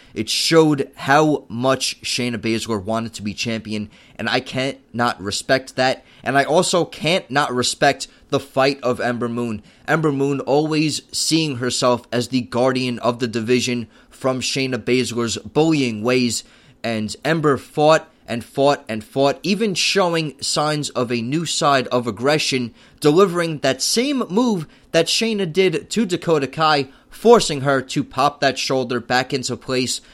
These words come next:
But the Eclipse has been kicked out of in the past, but it has not been countered like it was with Shayna Baszler,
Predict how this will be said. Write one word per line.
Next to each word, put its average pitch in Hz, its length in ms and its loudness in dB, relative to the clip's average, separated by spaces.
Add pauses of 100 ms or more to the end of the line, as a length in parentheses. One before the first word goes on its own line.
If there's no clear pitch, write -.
(260)
But 143 220 2
the 139 200 0
Eclipse - 720 -2
has 117 200 -2
been 175 280 2
kicked 196 280 -2
out 185 220 6
of 139 140 -2
in 131 100 -4
the 120 80 -4
past, 120 480 -2 (260)
but 120 240 -2
it 135 100 0
has 123 200 -2
not 131 360 0 (220)
been 127 200 4
countered 139 640 -2 (160)
like 123 280 2
it 85 100 0
was 127 460 2 (240)
with 117 200 0
Shayna 131 380 -2
Baszler, 110 500 0